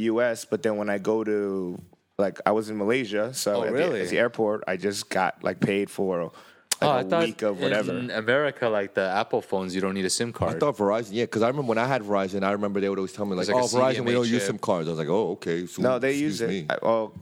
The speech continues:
Speaker 1: I mean, well, I did it with the six. I don't know about the seven, but
Speaker 2: Huh.
Speaker 3: Uh-huh.
Speaker 1: so.
Speaker 3: I know, well, yeah.
Speaker 1: Anyway.
Speaker 3: Anyway, yeah, we've been
Speaker 2: Anyway,
Speaker 3: talking
Speaker 2: man.
Speaker 3: about phones for a while now.
Speaker 2: Damn, but yeah, get a new phone.
Speaker 3: What happened to pagers?
Speaker 2: It's very important.
Speaker 1: What was your, um,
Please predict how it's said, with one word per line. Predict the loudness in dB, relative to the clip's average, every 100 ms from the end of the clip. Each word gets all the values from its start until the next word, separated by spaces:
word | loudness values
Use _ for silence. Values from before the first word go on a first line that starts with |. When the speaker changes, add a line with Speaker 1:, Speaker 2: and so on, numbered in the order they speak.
| -4
Speaker 1:
I |
mean, | -2 0
well, | 2
I | 2
did | 2
it | 0
with | -2
the | -2
six. | 0 0 -2
I |
don't | -2 -2
know | -2
about | -2 -4
the |
seven, | 0 0 0 -6
but | -6 -6 -6 -10 -6
Speaker 2:
Huh. | -2 -2 -4 -10 -20 -18
Speaker 3:
Uh-huh. | -12
Speaker 1:
so. | -6 -4 -4 -4 0
Speaker 3:
I | 0
know, | 0 -4 _
well, | -6 -4 -4
yeah. | -6 -6 -10 -18 _ _ -8 -8 -20 -20 _ _ _
Speaker 1:
Anyway. | -2 -2 -2 -4 -6 -4
Speaker 3:
Anyway, | -2 0 0 0
yeah, | 0 0
we've | 0 -2
been | -4
Speaker 2:
Anyway, | -4
Speaker 3:
talking | -4 -2
Speaker 2:
man. | -2
Speaker 3:
about | -4
phones | -4 -4 -4
for | -6
a | -6
while | -6 -6
now. | -10 -14 -8
Speaker 2:
Damn, | -6 -4
but | -2
yeah, | -2 -2
get | -4
a | -4
new | -6
phone. | -6 -6 -2
Speaker 3:
What |
happened | -2 0 -2
to |
pagers? | 0 -2 0 -4
Speaker 2:
It's | -4 -8 -6
very | -4 -4
important. | -6 -6 -6 -8 -18 _ -6
Speaker 1:
What | 0 2
was | 2 -2
your, | -2 0 0
um, | 0 -4 -6 -10 -14